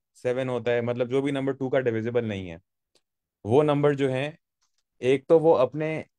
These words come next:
जो उसका index number है वो भी उस पे होना चाहिए। अ, अगर for example one index number है तो उसके ऊपर odd number ही होना चाहिए, सही है। और फिर दूसरी बात ये कि अगर तो वो ऑड वाला number है तो उसको जो है आपने बड़े से छोटा, same list के अंदर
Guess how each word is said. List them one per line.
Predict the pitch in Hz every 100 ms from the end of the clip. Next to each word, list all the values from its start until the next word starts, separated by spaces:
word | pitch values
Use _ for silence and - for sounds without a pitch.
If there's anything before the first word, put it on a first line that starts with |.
| _ _ -
जो | 123
उसका | 139 -
index | 123 127 151 147
number | 147 143
है | 151
वो | 139
भी | 135 151
उस | 143
पे | 156
होना | 147
चाहिए। | 139 147 139 143
अ, | 143 - _ _ _ _ _ _ _ _ _ 117 110 110 110 104
अगर | 110 117
for | 113 135
example | 127 131 127 135
one | 120 131
index | 135 131 127
number | 127 120 123
है | 123 - _ _ -
तो |
उसके | 117 -
ऊपर | 131 135
odd | - 117 123
number | 120 117
ही | 110
होना | 90
चाहिए, | 87 - 87 87 - _ _ _
सही | _ 117 123
है। | -
और | 120
फिर | 120
दूसरी | 123 117 113 156
बात | 147 139 131
ये | 131 160 - _ _ _ _ -
कि |
अगर | - 117 131
तो | 143 160
वो | 156 -
ऑड | 117 143
वाला | 170 170
number | 165 160 165
है | 170 175 - _ -
तो |
उसको | 143 127 - 165
जो | 156
है | 147 151
आपने | 147 139 156
बड़े | 123 127 139
से | 147
छोटा, | 131 131
same | 127 151 175
list | 165 147
के | -
अंदर | 143 139 175